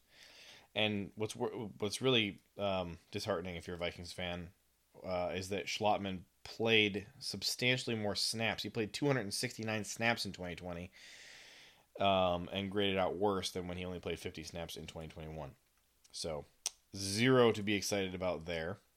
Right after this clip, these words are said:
um, unless you're a, a, a Packers fan and you hate the Vikings. And then tight end Johnny Munt, former Rams tight end, um,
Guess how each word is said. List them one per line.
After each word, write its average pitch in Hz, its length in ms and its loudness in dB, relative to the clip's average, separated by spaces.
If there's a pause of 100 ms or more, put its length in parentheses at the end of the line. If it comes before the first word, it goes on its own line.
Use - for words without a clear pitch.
(180)
um, 82 440 -6 (240)
unless 117 380 0
you're 95 260 -4 (280)
a, 98 40 -10
a, 104 280 -4
a 127 100 -4
Packers - 440 -8
fan 69 200 -12
and 80 100 -12
you 82 60 -10
hate 90 240 -14
the 95 180 -10 (280)
Vikings. - 460 -10 (560)
And 135 140 4
then 139 200 8 (160)
tight 151 200 12
end 139 200 10
Johnny 123 360 8
Munt, 110 500 4 (1080)
former 127 480 8
Rams 107 800 4
tight 95 260 0
end, 101 360 0 (200)
um, 87 680 0